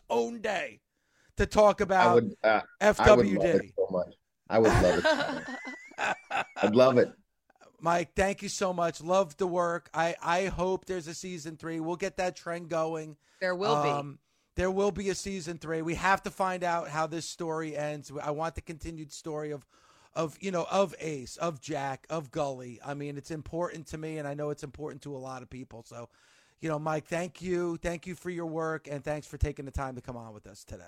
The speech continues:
Speaker 2: Well, I wanna thank you, David, because it's, um, you know, in a, in a week of, of, of news that was very disappointing, uh, you gave us a real lift.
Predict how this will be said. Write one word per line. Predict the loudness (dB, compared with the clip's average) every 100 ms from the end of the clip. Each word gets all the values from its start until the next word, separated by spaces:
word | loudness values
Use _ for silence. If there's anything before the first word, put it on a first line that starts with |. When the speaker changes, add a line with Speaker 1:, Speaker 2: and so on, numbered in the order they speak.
| 4
Speaker 2:
Well, | 8 8
I | 6
wanna | 6 6
thank | 6 6 6
you, | 4
David, | 6 6 6 0
because | -4 0 2 2 2
it's, | -2 2
um, | 4 4 0 -8 _ _ _
you | 0
know, | 4 6 6
in | 6 4
a, | 4 2 0
in | -2
a | 0
week | 2 2 2
of, | -2 -4 _
of, | 0 2 0 0
of | 2 4
news | 4 4 4
that | 0
was | 0 2
very | 6 6
disappointing, | 6 0 -2 -2 2 4 2 -2 -10 _ _ _ 2
uh, | 6 6 6 2 -4 _ _ _ _ -6
you | -2
gave | 4 4
us | 4 0
a | 2
real | 4 2 2
lift. | 2 2 -4